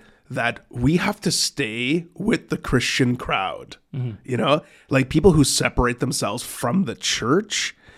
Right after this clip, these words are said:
Speaker 1: you know, like, uh, don't have that support of the Christian community.
Speaker 2: Yeah.
Speaker 1: Like, Thomas separated himself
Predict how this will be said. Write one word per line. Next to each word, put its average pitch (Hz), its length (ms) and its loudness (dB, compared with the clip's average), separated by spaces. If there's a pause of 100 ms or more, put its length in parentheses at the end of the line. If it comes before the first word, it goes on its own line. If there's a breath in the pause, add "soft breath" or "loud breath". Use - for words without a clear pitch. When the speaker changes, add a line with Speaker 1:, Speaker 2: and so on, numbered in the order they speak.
Speaker 1:
you - 80 -4
know, 120 140 2
like, 113 240 -2 (100)
uh, 104 320 -2 (920 loud breath)
don't 147 300 6
have 175 300 -2
that 139 200 0
support - 720 -2
of 180 100 -4
the 147 80 -2
Christian 127 560 0
community. 120 840 0
Speaker 2:
Yeah. 127 200 -2 (120)
Speaker 1:
Like, 123 220 -4
Thomas 190 460 4
separated 135 640 0
himself 107 640 -8